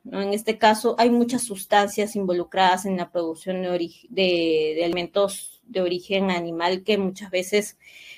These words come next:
tienen cierta influencia, eh, en los, en los cuerpos de agua,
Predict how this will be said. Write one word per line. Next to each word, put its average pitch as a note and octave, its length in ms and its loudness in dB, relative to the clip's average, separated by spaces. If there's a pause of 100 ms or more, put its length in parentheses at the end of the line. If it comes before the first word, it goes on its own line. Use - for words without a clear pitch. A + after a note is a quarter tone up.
(120)
tienen G#3 320 4
cierta G#3+ 320 0
influencia, G#3+ 1200 4
eh, F3 260 0
en E3+ 460 -2
los, D#3+ 480 -4
en F#3+ 140 0
los F3+ 120 -4
cuerpos G#3+ 380 2
de G#3+ 120 6
agua, G#3+ 420 6